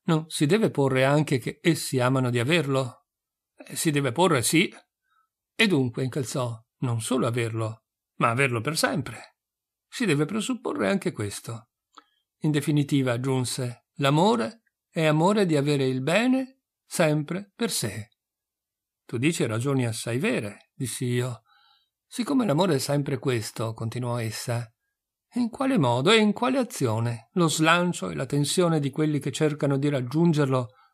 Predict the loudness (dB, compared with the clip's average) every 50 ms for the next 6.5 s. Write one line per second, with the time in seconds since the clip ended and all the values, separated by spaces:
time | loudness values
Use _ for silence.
0 | _ _ _ _ _ _ _ 0 0 0 2 2 2 4 4 2 2 0 -2 -2
1 | 0 0 0 0 -2 -4 -4 -6 -6 -8 -10 -10 _ _ _ _ _ _ _ _
2 | _ _ _ _ _ _ _ _ _ _ _ _ -12 -8 -4 -2 0 2 2 2
3 | 0 -2 -2 -2 -2 -2 -2 -2 -4 -6 -6 -6 -6 -6 -8 -10 -8 -6 -4 -4
4 | -4 -4 -6 -6 -4 -4 -6 -6 -10 -14 _ _ _ _ _ _ _ _ _ _
5 | _ _ _ -10 -6 -4 -2 0 2 2 2 0 0 -2 -2 -2 0 0 0 0
6 | -2 -2 -4 -4 -6 -10 -12 -18 -20